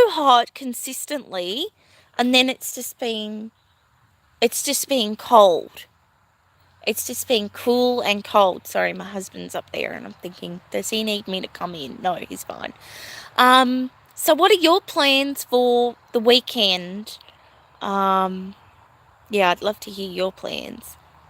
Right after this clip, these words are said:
I like to hear what families get up to and, you know, just knowing that everyone else is having a happy, a happy weekend with their families and relaxing and maybe going to the beach or,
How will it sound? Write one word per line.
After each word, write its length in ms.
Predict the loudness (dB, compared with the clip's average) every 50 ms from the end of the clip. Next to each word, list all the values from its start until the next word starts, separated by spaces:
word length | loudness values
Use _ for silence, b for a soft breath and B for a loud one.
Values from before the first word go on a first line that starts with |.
| _ -20 -18 -8 -2
I 80 | 0
like 300 | 2 4 4 2 2 0 -6
to 80 | -16
hear 320 | -14 -14 -14 -10 -6 -6 -4
what 220 | -4 -4 -6 -8
families 680 | -4 -2 0 0 0 -2 -4 -6 -8 -8 -8 -10 -8 -4
get 140 | -4 -2 -2
up 260 | -2 -4 -4 -8 -12
to 560 | -8 -4 -4 -2 -2 -2 -2 -2 -4 -4 -6
and, 260 | -6 -8 -10 -12 -16 -18 -20 -20 -20 -20 b b b b b b b b b b b -20 -20 _ _ _
you 120 | -6 -4
know, 380 | -2 0 0 0 0 0 -2 -4 -8 -14 _ _ _ _ _ _ _ -14
just 300 | -12 -10 -10 -10 -8 -2
knowing 400 | 2 6 6 8 8 6 6 4
that 120 | 2 0
everyone 480 | 0 -2 -4 -6 -6 -6 -6 -8 -10 -8 _
else 260 | -2 -2 -2 -4 -8
is 100 | -12 -4 -2
having 200 | -2 -2 0 -2
a 60 | -4
happy, 460 | -2 -4 -4 -2 -2 -4 -4 -4 -6 B B B B B B B B B B -6
a 80 | -4
happy 760 | -4 0 2 2 2 0 -2 -6 -6 -4 -6 -8 -10 -12 -14 -18 _ _ _ _
weekend 640 | -4 -4 -4 -4 -2 -2 -2 -2 -2 -4 -6 -10 -12 -14
with 120 | -14 -6 -4
their 120 | -4 -4
families 800 | -2 0 0 2 2 2 0 -2 -4 -4 -4 -4 -4 -6 -8 -8
and 140 | -10 -10 -8
relaxing 720 | -4 -2 -2 -2 -2 -4 -8 -10 -6 -6 -4 -4 -4 -6 -8
and 100 | -8 -8
maybe 260 | -6 -6 -4 -4 -4
going 280 | -6 -6 -6 -8 -10
to 120 | -14 -16 -16
the 80 | -16
beach 600 | -8 -4 -2 -2 -2 -4 -6 -10 -12 -14 -12 -10 -6
or, 340 | -4 -4 -4 -4 -6 -8